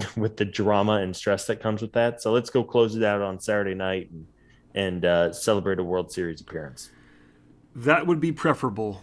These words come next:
Speaker 2: let's just say, to anything else that would happen over the weekend. So, uh, if you have tickets,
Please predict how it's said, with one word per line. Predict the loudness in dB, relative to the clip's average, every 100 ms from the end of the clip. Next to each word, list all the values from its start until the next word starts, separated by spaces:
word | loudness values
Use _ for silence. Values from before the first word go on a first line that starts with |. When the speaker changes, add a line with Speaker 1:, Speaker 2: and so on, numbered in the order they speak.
| -12
Speaker 2:
let's | -8 -6 -6
just | -8 -8
say, | -8 -6 -8
to | -10 -8
anything | -8 -8 -6
else | -8 -8
that | -12 -12
would | -10 -8
happen | -8 -8 -14
over | -10 -8 -6
the |
weekend. | -6 -8 -8 -14 -12 -6
So, | -4 -4 -8 _ -20 -20 _ _
uh, | -4 -2
if | -2
you | 0
have | 0
tickets, | 0 0 0 -2 -8 -10